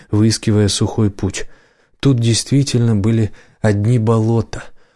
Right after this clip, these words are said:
Пришлось изрядный круг делать, но до нужного места добрались. Хотя бы видели с берега место, где затоплено судно.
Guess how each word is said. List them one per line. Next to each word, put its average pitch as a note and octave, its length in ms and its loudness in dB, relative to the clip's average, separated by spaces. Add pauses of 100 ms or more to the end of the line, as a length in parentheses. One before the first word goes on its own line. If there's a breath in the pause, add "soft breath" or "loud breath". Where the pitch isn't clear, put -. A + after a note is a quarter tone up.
(120)
Пришлось - 540 -2
изрядный A2 540 0
круг A2+ 280 0
делать, G2+ 420 0 (380 loud breath)
но A2 160 2
до A2 140 2
нужного A#2+ 400 4
места A2+ 360 0
добрались. A#2 600 0 (320 soft breath)
Хотя - 300 0
бы A2+ 160 2
видели A#2 340 2
с G2+ 100 2
берега A2 380 2
место, A2+ 380 0
где G2+ 160 0
затоплено G#2+ 560 0
судно. A2 500 -4